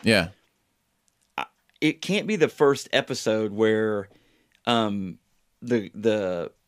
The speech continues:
Speaker 2: where, uh, Daenerys' ships and everything show up in King's Landing, right?
Speaker 1: Right.
Speaker 2: There's gotta be some other little subplot that happens before. Surely season seven ends with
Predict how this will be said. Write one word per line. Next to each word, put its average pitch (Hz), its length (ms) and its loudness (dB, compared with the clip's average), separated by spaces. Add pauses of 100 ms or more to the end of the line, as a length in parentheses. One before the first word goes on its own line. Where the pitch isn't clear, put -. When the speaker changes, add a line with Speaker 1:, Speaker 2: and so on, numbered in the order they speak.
(380)
Speaker 2:
where, 117 440 2
uh, 98 360 -4
Daenerys' 117 420 0
ships - 480 0
and 110 100 -4
everything 107 360 -2
show 117 260 2
up 101 80 0
in 95 80 -10
King's 98 240 -10
Landing, 87 260 -12
right? 127 320 -2 (640)
Speaker 1:
Right. 104 340 4
Speaker 2:
There's 135 160 0
gotta 180 140 4
be 143 80 0
some 143 240 0
other 131 140 6
little 110 160 0
subplot 123 480 2
that 78 100 -12
happens 107 320 -4
before. 92 560 -8 (1040)
Surely 151 600 4
season 123 640 0
seven 131 400 2
ends 117 320 0
with 104 440 -4